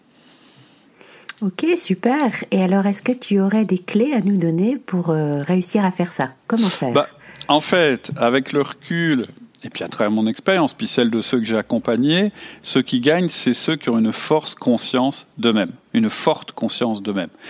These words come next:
Speaker 2: qui se connaissent bien, qui s'aiment et qui s'assument,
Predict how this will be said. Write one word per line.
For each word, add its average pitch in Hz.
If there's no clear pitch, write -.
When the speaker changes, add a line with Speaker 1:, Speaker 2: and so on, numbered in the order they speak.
Speaker 2:
qui 131
se -
connaissent 156
bien, 120
qui 127
s'aiment 185
et 117
qui -
s'assument, 120